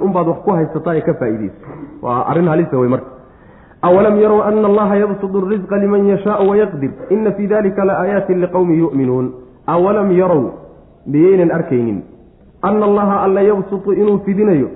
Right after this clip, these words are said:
الرزق risqiga inuu fidinayo, لمن يشاء ciduu doono inuu u fidinayo, ويقدر alla inuu risqiga cidhiidhiyayo ciduu doono ku cidhiidhiyayo. إن في ذلك arrinkaa dhexdiisana waxaa ku sugan لآيات calaamado waaweyn,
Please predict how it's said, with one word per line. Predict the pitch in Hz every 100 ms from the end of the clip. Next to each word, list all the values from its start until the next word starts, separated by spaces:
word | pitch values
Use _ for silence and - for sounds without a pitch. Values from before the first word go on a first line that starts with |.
| - - - -
الرزق | 170 175 214 185 -
risqiga | 196 202 190 202 190
inuu | 196 208 190
fidinayo, | 190 208 202 190
لمن | 190 202
يشاء | 196 - 196 165
ciduu | 202 190 196
doono | 185 185
inuu | 185 202 196
u |
fidinayo, | 196 180 175 107 - - - -
ويقدر | 151 175 196 214 196 185 190 190
alla | 196 208
inuu | 196 196
risqiga | 185 202 196 196 180
cidhiidhiyayo | 180 190 208 196 185 -
ciduu | 262 226
doono | 196 196
ku | 180
cidhiidhiyayo. | - 165 151 131 90 - - - - -
إن | 208 190
في | 202
ذلك | 208 202 190
arrinkaa | 202 202 196 196
dhexdiisana | 196 190 196 190 196
waxaa | 190 196 190
ku | 208
sugan | 196 196 190
لآيات | 170 185 208 202 180 -
calaamado | 180 180 190 202
waaweyn, | 196 185 156